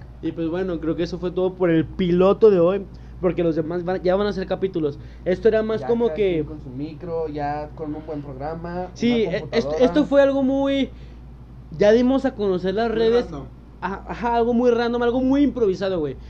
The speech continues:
Speaker 1: Es para que las personas ya nos empiecen a seguir en, en Spotify y sepan que vamos a empezar ya a subir capítulos, episodios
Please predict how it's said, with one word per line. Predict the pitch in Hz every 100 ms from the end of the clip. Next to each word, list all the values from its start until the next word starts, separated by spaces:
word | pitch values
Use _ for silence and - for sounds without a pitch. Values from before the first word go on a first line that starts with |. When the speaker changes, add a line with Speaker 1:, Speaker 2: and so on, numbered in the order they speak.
| - -
Speaker 1:
Es | 185
para | 254 254
que | 240
las | 208
personas | 185 175 196 226 220 - - 170
ya | 196
nos | 220 214
empiecen | 180 175 214
a |
seguir | 175 147 147
en, | 180 190
en | 170 170
Spotify | - 185 202 214 220 - - - - -
y | 185
sepan | 170 190 180 226 233
que | 214 202 190 170 143 - - - - 165
vamos | 180 220 233
a |
empezar | 202 175 170
ya | 175
a | 190
subir | 190 180 180
capítulos, | 190 180 175 180 196 202 -
episodios | 151 143 156 170 170 185